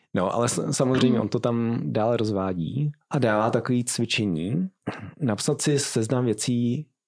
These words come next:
který člověk musí dělat. A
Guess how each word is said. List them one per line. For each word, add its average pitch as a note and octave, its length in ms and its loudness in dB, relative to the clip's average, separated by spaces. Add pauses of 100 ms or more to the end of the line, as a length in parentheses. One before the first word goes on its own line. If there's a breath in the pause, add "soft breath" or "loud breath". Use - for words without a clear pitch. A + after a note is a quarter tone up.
(120)
který A2 460 -2 (140)
člověk G2+ 360 -2
musí G#2 360 0
dělat. F2 420 -2 (680 soft breath)
A F#2+ 380 0